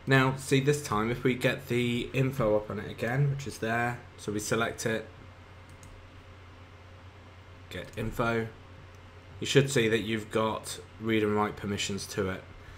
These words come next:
So you should be able to now open it and copy stuff to it. There you go.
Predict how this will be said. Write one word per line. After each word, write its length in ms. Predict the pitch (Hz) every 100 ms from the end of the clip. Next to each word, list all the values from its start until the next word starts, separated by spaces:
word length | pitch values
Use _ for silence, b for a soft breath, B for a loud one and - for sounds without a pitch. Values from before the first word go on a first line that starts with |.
| B
So 280 | - 117 113
you 280 | 113 110 110 -
should 240 | - 147 139
be 80 |
able 100 | 104
to 140 | 101 107
now 200 | 101 101
open 280 | 104 - 101
it 80 |
and 80 | 95
copy 300 | - 101 -
stuff 300 | - - 95
to 160 | - 98
it. 120 | 95 - - - - - - - - - - - - - - - - - - - - - - - -
There 100 | 90
you 100 | 90
go. 220 | 87 87